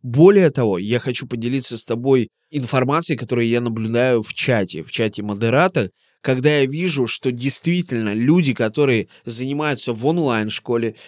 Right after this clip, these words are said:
люди, которые приходят в онлайн и участвуют в курсах, они готовят, они скидывают то, что у них получается, и они делятся обратным фидбэком, мнением о том,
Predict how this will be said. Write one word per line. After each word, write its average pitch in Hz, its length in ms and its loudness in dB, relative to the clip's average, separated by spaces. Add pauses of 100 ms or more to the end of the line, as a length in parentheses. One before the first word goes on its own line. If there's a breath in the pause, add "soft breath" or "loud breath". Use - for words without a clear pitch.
(120 loud breath)
люди, 160 260 2
которые 151 420 2
приходят 135 460 4
в 120 100 -2
онлайн 123 500 2
и 120 40 -2
участвуют 117 580 -2
в - 60 -20
курсах, 117 460 -6 (400)
они 160 320 2
готовят, 151 840 4 (420)
они 160 360 4
скидывают 175 960 4 (200)
то, 151 180 6
что - 180 -2
у 120 40 2
них 117 220 -4
получается, 117 800 0 (280)
и 180 100 6
они 139 240 2
делятся 143 720 0
обратным 135 680 0
фидбэком, 127 720 -2
мнением 120 680 -2 (320)
о 139 100 -2
том, 147 280 0